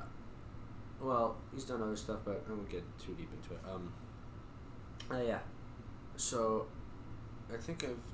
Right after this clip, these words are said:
just about covered everything that I needed to talk about. No Super Bowl. Good luck, Jordan, Diego. Hope to see you guys next week. Trina and Gabe, hope to see you guys next week. Oh, Lewis Blandon, we reunited again. We, we talked last week,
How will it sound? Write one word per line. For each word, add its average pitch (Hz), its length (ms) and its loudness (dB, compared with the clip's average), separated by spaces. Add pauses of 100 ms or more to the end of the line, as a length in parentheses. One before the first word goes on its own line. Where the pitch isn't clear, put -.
(200)
just - 300 -2
about 135 320 2
covered 127 380 0
everything 127 340 0
that 123 80 4
I 117 80 6
needed 113 340 -2
to - 160 -6
talk 135 220 0
about. 107 220 2 (640)
No 131 100 4
Super 160 320 2
Bowl. 156 340 6 (340)
Good 131 140 4
luck, 135 200 6
Jordan, 127 560 2
Diego. 117 300 6
Hope 113 140 4
to - 40 -2
see 113 100 0
you 104 60 4
guys 101 140 4
next 95 160 -2
week. 147 220 4 (240)
Trina 135 160 2
and 120 80 2
Gabe, 120 120 6
hope 110 120 4
to - 60 -4
see 113 80 -2
you 110 60 0
guys 104 120 2
next - 120 -4
week. 135 180 2
Oh, 131 80 10
Lewis 165 340 12
Blandon, 151 460 8
we 139 80 2
reunited 143 560 4
again. 135 400 2 (280)
We, 117 80 0
we - 60 -4
talked 127 260 6
last 120 220 2
week, 127 120 2